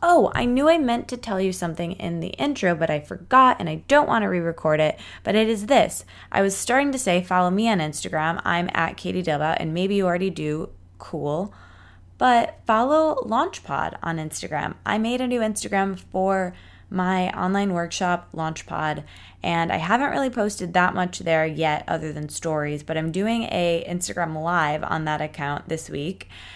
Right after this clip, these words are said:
and I'm going to start curating some really cool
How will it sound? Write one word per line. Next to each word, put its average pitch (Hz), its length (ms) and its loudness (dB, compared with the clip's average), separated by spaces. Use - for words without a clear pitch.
and 185 520 4
I'm 180 220 -2
going 180 240 0
to 214 120 2
start 175 480 2
curating 175 800 0
some 156 320 -6
really 240 400 0
cool 190 760 2